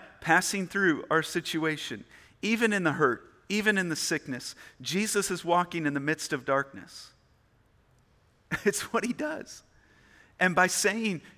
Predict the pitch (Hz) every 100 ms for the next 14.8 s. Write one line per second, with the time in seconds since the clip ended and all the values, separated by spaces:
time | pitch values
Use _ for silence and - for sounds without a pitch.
0 | - 165 165 - 202 220 196 - 156 160
1 | 151 170 165 156 156 175 185 151 143 -
2 | _ _ _ _ _ _ _ _ - 120
3 | 123 202 214 226 - 180 220 220 - -
4 | 170 160 170 - 175 165 160 196 202 -
5 | 160 156 160 160 - - 330 - - -
6 | _ _ _ _ _ _ _ _ _ -
7 | 170 - 135 - 127 170 214 262 247 220
8 | 214 190 180 180 143 - - - - 180
9 | 160 - - 214 180 139 - - 147 -
10 | 202 214 220 - 190 147 - - - -
11 | _ 139 160 160 185 185 170 175 - 156
12 | 123 104 - - _ _ _ - 175 160
13 | 170 226 254 277 202 202 190 147 196 175
14 | 139 - 175 156 151 151 127 -